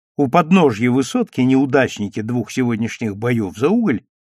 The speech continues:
подбирали скатившиеся крохи угля не крупнее лесного ореха, радуясь и такой поживе. Мы оставались там до конца. За пару часов весь привезённый в тот день шлак был просеян до последней крошки.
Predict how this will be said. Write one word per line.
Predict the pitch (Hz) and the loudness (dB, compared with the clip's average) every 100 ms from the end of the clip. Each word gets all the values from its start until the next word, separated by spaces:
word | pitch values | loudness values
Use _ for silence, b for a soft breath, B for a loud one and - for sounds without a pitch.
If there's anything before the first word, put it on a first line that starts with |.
| _ | _
подбирали | 165 151 220 240 214 | -2 2 2 4 2
скатившиеся | - 160 135 202 - 170 127 139 | 2 -2 0 -2 0 -2 -2 -6
крохи | 123 147 135 131 | -2 0 2 2
угля | 147 214 180 127 | 2 2 2 2
не | 120 | 2
крупнее | 117 131 113 156 151 | 2 -2 -2 -2 0
лесного | 139 127 - 139 143 143 | 2 0 0 -2 2 2
ореха, | 139 95 78 - - _ _ _ | 2 -2 -8 -16 -20 _ _ _
радуясь | 107 139 196 202 190 202 | 0 2 2 0 -2 -6
и | |
такой | 190 180 - - | -8 -8 -4 -6
поживе. | - 113 104 78 69 - _ _ _ _ _ _ _ _ | -6 -10 -8 -14 -16 -20 _ _ _ _ _ _ _ _
Мы | 151 | 0
оставались | 202 - 190 180 170 - | 0 0 -4 -2 -4 -6
там | 165 151 | -8 -6
до | 135 | -6
конца. | 139 123 - - 71 _ _ _ _ _ - | -4 -6 -6 -14 -20 _ _ _ _ _ -4
За | 123 147 | 0 4
пару | 202 170 139 | 4 2 -2
часов | - 143 - 214 - _ _ _ | -4 -4 0 0 0 _ _ _
весь | 117 165 190 | 0 2 2
привезённый | - 139 143 135 127 131 117 113 | 0 0 2 2 4 4 4 2
в | 110 | 0
тот | 135 120 | -2 0
день | 107 117 | 2 2
шлак | 107 147 202 175 | 0 -2 -2 -2
был | 127 147 | -4 -4
просеян | - 131 123 - 185 131 | -2 -4 -2 -4 -2 -2
до | 113 | -4
последней | 107 123 147 139 131 117 | -6 -6 -6 -6 -6 -6
крошки. | 95 87 - _ | -10 -14 -20 _